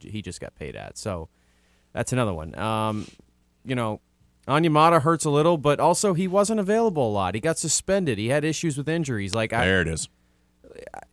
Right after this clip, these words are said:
Speaker 1: none of these guys really change anything for me, and I don't under-, it, now, do you still have to go out and hit on the guys that you replace him with? Sure, but
Speaker 2: Yes.
Speaker 1: that's in every position. And if these guys are not,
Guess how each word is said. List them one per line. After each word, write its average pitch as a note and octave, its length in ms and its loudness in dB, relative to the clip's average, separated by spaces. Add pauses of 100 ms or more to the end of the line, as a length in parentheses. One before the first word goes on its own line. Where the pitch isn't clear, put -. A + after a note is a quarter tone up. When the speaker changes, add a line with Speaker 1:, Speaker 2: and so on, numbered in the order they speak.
Speaker 1:
none D3 340 4
of G3+ 100 2
these F3+ 220 2
guys D3+ 420 6
really C3+ 440 2
change C3 360 -4
anything A#2+ 380 -4
for F2+ 120 -10
me, F2 240 -6
and G2+ 120 -4
I A#2 120 -2
don't C3 180 -2
under-, B2 220 -2
it, G#2 260 -6 (380)
now, C3 260 4
do G#2 120 -2
you B2 80 -4
still F3+ 220 2
have F3+ 200 4
to C#3 80 0
go C#3 200 4
out C#3+ 260 8
and A2 180 -2
hit D3 280 2
on C#3+ 140 0
the B2 60 0
guys B2 300 0
that B2+ 120 -8
you C3 100 -2
replace C3 340 -2
him E3 60 -4
with? F3 140 -2
Sure, E3+ 440 -2
but F2+ 60 -2
Speaker 2:
Yes. G#2+ 100 4
Speaker 1:
that's C#3 340 0 (140)
in B2+ 160 0
every C#3+ 220 0
position. F#2 480 -8
And A2+ 220 -2
if G2+ 120 -6
these C3+ 280 0
guys B2+ 340 4
are G#2+ 140 -2
not, B2+ 420 2